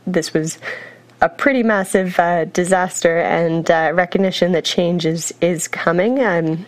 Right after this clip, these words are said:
at the same time, there are, um, the one that they've expressed some more concern about is, uh, the changes for the dot one elevens. And that's largely because of the tight timeline that was given. So three years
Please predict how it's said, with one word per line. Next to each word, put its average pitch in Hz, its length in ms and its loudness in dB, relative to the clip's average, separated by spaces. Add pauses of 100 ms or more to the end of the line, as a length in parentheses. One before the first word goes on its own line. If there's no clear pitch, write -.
at 220 120 2
the 220 100 2
same 262 420 0
time, 214 380 2
there 190 180 2
are, 175 420 2
um, 165 440 0
the 208 140 0
one 196 220 2
that 175 140 0
they've 170 340 0
expressed - 440 -2
some 175 160 -2
more 156 160 0
concern 160 440 -2
about 156 300 0
is, 160 340 -4
uh, 160 240 0
the 156 140 -2
changes 160 420 -2
for - 120 -6
the 160 100 0
dot 147 200 0
one 156 140 -2
elevens. 151 560 -2 (600)
And 175 140 0
that's - 520 -2
largely 180 380 2
because 185 280 -2
of 160 80 0
the - 80 -2
tight - 380 -4
timeline 190 480 0
that 214 120 -2
was 226 140 -4
given. 233 320 0
So 165 420 0 (360)
three 233 260 0
years 190 420 0